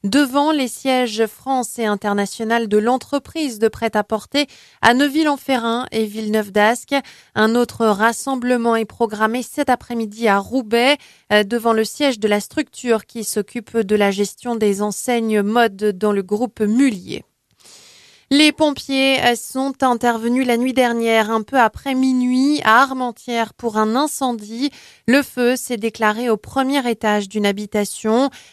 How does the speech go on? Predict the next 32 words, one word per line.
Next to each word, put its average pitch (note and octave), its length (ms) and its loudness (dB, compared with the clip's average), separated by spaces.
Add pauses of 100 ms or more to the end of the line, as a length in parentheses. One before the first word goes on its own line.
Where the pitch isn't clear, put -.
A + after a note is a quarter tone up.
(120)
Les B3+ 160 2
pompiers C4+ 440 -4
ont A#3+ 100 -2
dû A#3 220 -4
en A#3 100 0
fait A#3+ 420 -6
délivrer A#3+ 640 0
de G#3 140 -2
leur G3+ 180 0
chambre G#3+ 460 -2
quatre - 480 -2
enfants C4+ 480 -2
piégés C4 720 -4
au G#3+ 100 2
deuxième G#3 400 -2
étage A#3 520 2 (380)
au C4+ 100 4
moyen C4 480 0
de A#3 160 2
l'échelle A3+ 440 -2
aérienne. G3+ 680 2 (320)
Légèrement A3+ 720 2
intoxiqués, A#3 1160 -2
ils G#3+ 360 0
ont G#3 80 -4
été G#3+ 300 -4
transportés - 680 -4
à G3+ 100 4
l'hôpital G3+ 800 0
avec B3+ 360 0
leur G#3 260 0
mère. F3+ 400 -10